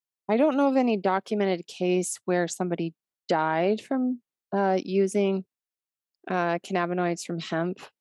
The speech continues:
or even, um, marijuana. Um, if people can get pretty out of their mind, and maybe people have died from car accidents and stuff like that, but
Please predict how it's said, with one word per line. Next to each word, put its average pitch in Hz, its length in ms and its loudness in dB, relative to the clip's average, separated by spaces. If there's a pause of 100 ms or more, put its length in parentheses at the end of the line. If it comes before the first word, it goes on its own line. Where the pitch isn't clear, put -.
(120)
or 170 240 2
even, 170 500 -2 (460)
um, 160 320 -2
marijuana. 156 720 0 (920)
Um, 151 160 -8
if - 80 -16
people 196 240 0
can 208 160 0
get 196 160 0
pretty 214 220 2
out 190 200 2
of 190 60 0
their 175 140 -2
mind, 175 400 -2
and 156 240 -2
maybe 170 640 0 (360)
people 165 240 0
have 160 140 -2
died 165 340 -2
from - 140 -10
car 185 260 0
accidents 156 580 -4
and 170 120 -12
stuff - 240 -6
like - 180 -8
that, 160 280 -2 (100)
but 151 380 -2